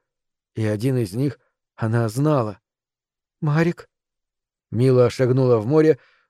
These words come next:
борясь с наплывами и обломками. То по колено, то по пояс в воде,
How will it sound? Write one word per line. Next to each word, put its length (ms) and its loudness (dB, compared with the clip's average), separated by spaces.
борясь 340 2
с 40 -18
наплывами 720 2
и 80 -8
обломками. 800 -4
То 140 -4
по 120 -4
колено, 520 -2
то 80 -2
по 140 0
пояс 420 0
в 60 -6
воде, 500 -2